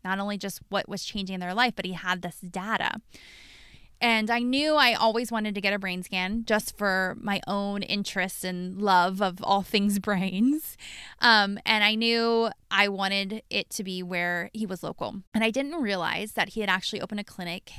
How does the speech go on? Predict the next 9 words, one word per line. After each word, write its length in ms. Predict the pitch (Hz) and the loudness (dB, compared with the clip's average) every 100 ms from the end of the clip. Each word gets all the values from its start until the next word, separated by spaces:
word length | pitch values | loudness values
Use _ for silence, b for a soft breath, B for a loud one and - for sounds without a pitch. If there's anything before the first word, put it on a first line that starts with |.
| - | -10
in 80 | 190 | -8
the 100 | 196 | -2
Dallas 420 | 302 415 330 - | 0 0 -2 -2
area 440 | 180 175 175 175 | -4 -2 0 -2
just 260 | 175 196 - | -4 -8 -10
a 60 | |
couple 400 | - - 185 190 | -12 -12 -8 -6
months 720 | 185 175 165 - - - - - _ _ | -6 -6 -8 -10 -12 -12 -12 -16 _ _
prior 640 | - 381 381 185 196 262 | -6 -4 -2 -2 -4 -6